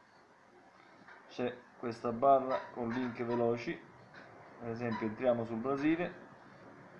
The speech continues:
escursioni fai da te, Salvador de Bahia, e trovate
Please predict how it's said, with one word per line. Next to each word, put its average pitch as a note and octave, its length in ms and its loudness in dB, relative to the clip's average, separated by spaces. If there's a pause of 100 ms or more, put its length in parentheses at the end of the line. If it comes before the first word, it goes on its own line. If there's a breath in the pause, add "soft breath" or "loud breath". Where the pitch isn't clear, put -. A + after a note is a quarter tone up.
(1600)
escursioni A2+ 600 -2
fai A#2 140 0
da C#3 120 2
te, F3 220 2 (1700)
Salvador A#2 580 0
de A2+ 140 -2
Bahia, C3+ 500 0 (320)
e C3+ 160 -6
trovate B2+ 680 0